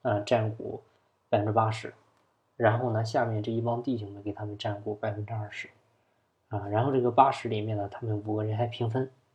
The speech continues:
一个人占十六个点儿，啊，但后来呢，他们也觉得不合理，啊，他们当中呢是有一个牵头的老大哥，啊，然后呢，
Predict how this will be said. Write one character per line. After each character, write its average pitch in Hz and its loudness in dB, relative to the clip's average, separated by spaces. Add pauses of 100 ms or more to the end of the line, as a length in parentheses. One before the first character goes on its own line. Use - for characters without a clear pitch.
(560)
一 120 8
个 127 8
人 110 2
占 117 0 (360)
十 - -2
六 147 4
个 117 2
点 101 -6
儿， - -16 (720)
啊， 104 0
但 135 6
后 170 6
来 120 8
呢， 117 2
他 117 -2
们 120 -2
也 107 0
觉 123 2
得 135 2
不 135 0
合 131 2
理， 107 -8 (540)
啊， 101 -4
他 131 -6
们 127 0
当 131 0
中 143 -2
呢 123 0
是 117 -2
有 107 -2
一 113 -2
个 117 -2 (440)
牵 135 -2
头 113 0
的 110 2
老 104 6
大 123 4
哥， 139 -2 (560)
啊， 107 -4
然 117 2
后 175 2
呢， 131 -2